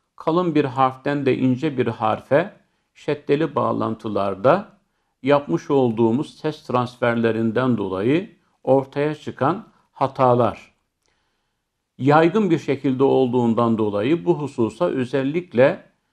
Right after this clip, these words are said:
tahşidat yapmamız gerekiyor, yoğunlaşmamız gerekiyor. Zayıf noktamız madem ki bu, öyleyse zayıf noktaya daha çok çalışacağız.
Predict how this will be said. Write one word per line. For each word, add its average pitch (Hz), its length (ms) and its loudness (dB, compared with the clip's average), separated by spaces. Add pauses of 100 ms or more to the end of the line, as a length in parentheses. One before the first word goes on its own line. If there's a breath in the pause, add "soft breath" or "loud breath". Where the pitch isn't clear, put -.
(400)
tahşidat 139 640 2
yapmamız 101 560 -4
gerekiyor, 92 500 -6
yoğunlaşmamız 120 880 0
gerekiyor. 90 460 -12
Zayıf 123 400 0
noktamız 113 520 -4
madem 113 420 -2
ki 104 300 -8
bu, 190 360 4 (300 loud breath)
öyleyse 135 560 -2
zayıf 127 360 -2
noktaya 160 500 -6
daha 160 260 0
çok - 220 -10
çalışacağız. 87 800 -10